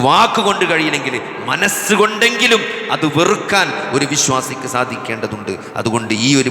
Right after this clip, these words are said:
പുതുവർഷത്തിൽ നമ്മുടെ ഇടപാടുകൾ, നമ്മുടെ പ്രവർത്തനങ്ങൾ ഇസ്ലാമികപരമാണോ,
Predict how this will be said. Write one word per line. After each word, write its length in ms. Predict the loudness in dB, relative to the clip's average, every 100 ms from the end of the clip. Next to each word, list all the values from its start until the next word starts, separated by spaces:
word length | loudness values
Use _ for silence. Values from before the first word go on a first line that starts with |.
| -2
പുതുവർഷത്തിൽ 640 | -2 -2 -2 -4 -4 -6 -6 -10 -6
നമ്മുടെ 320 | -4 0 0 0
ഇടപാടുകൾ, 640 | 0 0 2 2 0 -2 -4 -6 -6 -2
നമ്മുടെ 220 | 0 0 2
പ്രവർത്തനങ്ങൾ 640 | 2 0 0 0 0 -2 -2
ഇസ്ലാമികപരമാണോ, 960 | -2 0 0 -2 0 -2 -2 -2 -4